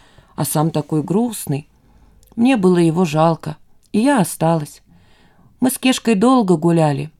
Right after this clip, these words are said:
не заметили. Он всю жизнь свою в красках рассказал. Интересно. Оказалось, его сюда родители упекли. Он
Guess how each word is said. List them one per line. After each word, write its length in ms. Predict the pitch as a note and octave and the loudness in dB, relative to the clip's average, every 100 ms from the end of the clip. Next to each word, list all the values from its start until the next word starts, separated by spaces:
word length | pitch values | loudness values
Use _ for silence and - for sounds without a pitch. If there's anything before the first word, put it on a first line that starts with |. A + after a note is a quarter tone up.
| - | -4
не 140 | E3 | -2
заметили. 680 | E3 E3+ F#3+ G#3 E3 C#3 C3 _ _ _ _ _ | 0 2 2 0 -4 -8 -10 _ _ _ _ _
Он 160 | - A#3 | -2 0
всю 240 | - D#4 | 0 -2
жизнь 260 | C4 G#3+ E3 | 0 0 -2
свою 280 | - F3+ E3 | -2 0 0
в 100 | - | -2
красках 460 | F#3+ F3 - D#3 | 0 0 -2 -8
рассказал. 600 | D3+ D3 - F3 D#3+ C#3 - _ _ _ _ - | -8 -6 -4 -2 -2 -4 -8 _ _ _ _ -6
Интересно. 800 | E3+ - F3+ F#3+ A#3 - G3+ C3+ _ _ _ _ - | -4 -2 -2 -2 -4 -6 -8 -8 _ _ _ _ -12
Оказалось, 640 | - F#3+ F#3+ A#3 A3+ G#3 _ _ _ - | -4 0 2 2 0 -4 _ _ _ -2
его 240 | F#3 G3+ | 0 2
сюда 280 | A3+ G#3 A3 | 0 2 2
родители 520 | A3 F#3+ B3 - A3+ | 2 2 0 0 2
упекли. 640 | G3 F3+ F#3 - D#3+ C#3 _ _ _ _ _ _ _ _ | 2 2 -2 -2 -4 -4 _ _ _ _ _ _ _ _
Он 280 | G3+ A3 | 2 2